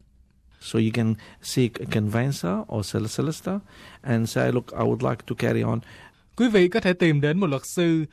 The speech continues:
Speaker 2: hay một đại lý chuyên lo vấn đề chuyển nhượng và nói với họ, "Tôi muốn thực hiện nhiều cuộc kiểm tra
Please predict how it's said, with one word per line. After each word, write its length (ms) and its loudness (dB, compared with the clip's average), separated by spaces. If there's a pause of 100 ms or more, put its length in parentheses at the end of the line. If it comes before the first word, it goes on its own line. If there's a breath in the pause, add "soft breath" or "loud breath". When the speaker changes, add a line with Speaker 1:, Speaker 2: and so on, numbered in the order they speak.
(200 soft breath)
Speaker 2:
hay 180 0
một 180 2
đại 180 0
lý 200 2
chuyên 260 0
lo 120 2
vấn 180 -2
đề 160 0
chuyển 260 -6
nhượng 320 -2
và 180 -2
nói 160 -2
với 140 -2
họ, 300 -4 (420 soft breath)
"Tôi 120 2
muốn 180 4
thực 160 -4
hiện 300 -2
nhiều 160 0
cuộc 180 -4
kiểm 180 -4
tra 420 -2